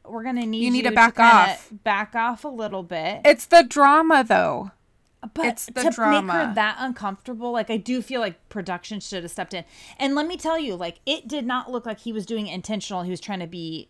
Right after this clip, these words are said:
Speaker 1: grabby or inappropriate with her. I think he's just a physical touch type of person. And she never told him. She wasn't telling him, "Hey,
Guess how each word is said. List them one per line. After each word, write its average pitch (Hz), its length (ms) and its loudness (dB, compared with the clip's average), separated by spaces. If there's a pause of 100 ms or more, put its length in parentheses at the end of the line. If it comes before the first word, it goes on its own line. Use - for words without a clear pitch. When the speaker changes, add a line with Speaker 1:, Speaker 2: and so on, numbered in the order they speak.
(120)
Speaker 1:
grabby 170 600 -6
or 165 200 -10
inappropriate 185 560 -8
with 165 140 -10
her. 185 100 -8
I 175 60 -8
think 185 180 -10
he's 185 180 -10
just - 240 -12
a 170 60 -8
physical 185 480 -8
touch - 340 -10
type 190 220 -12
of 156 100 -14
person. 254 540 -10 (580)
And 233 140 0
she 269 180 -4
never 240 300 0
told 262 400 -6
him. 147 320 -6
She 240 120 -12
wasn't 226 240 -8
telling 240 440 -6
him, 190 240 -8
"Hey, 185 340 -8